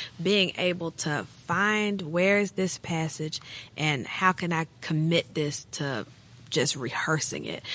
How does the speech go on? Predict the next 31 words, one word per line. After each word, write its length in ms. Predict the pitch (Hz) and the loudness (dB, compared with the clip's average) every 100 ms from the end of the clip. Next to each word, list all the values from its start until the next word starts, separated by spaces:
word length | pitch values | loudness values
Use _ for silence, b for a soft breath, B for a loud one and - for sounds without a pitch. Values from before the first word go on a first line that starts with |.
| B - | B 4
The, 240 | 170 - - | 6 6 2
the 140 | 170 | -2
word 340 | 170 214 226 180 | 4 6 6 4
that 120 | 165 | 0
says 240 | 180 160 | 0 2
meditate 720 | 156 160 175 170 - 160 - - | 2 2 2 2 0 -2 -2 -4
on 180 | 160 156 | -2 0
this 160 | 156 | -2
book 180 | - 160 | -2 -6
of 100 | 151 | -4
law 180 | 156 156 | 0 -2
day 220 | 156 151 | 0 -2
and 100 | 151 | 0
night, 200 | 147 127 | -2 -2
meditate 540 | - 190 208 196 180 175 | 2 2 2 0 2 2
is 180 | 170 165 | 2 -2
not 260 | 151 - - - | -4 -6 -10 -4
always 480 | 165 170 170 165 165 | -2 0 0 0 -2
a 140 | - - - | -8 -10 -6
Indian 360 | 175 175 165 165 | -4 0 0 0
style 420 | - 165 160 156 B B - | 0 2 2 0 B B 0
hum. 1200 | 247 254 254 262 269 262 269 269 285 269 269 - | 8 10 10 10 8 10 10 12 10 10 8 8
<laughs> 220 | - - | 4 2
It 120 | 202 214 | 4 8
means 340 | 214 196 202 | 10 8 6
to 240 | 180 170 - | 6 6 6
rehearse 600 | 208 226 285 247 180 - - | 4 10 12 12 8 0 4
over 280 | 247 254 262 | 4 6 4
and 120 | 254 | 6
over 320 | 240 247 247 | 4 6 6
again. 440 | 240 220 254 196 | 6 10 10 10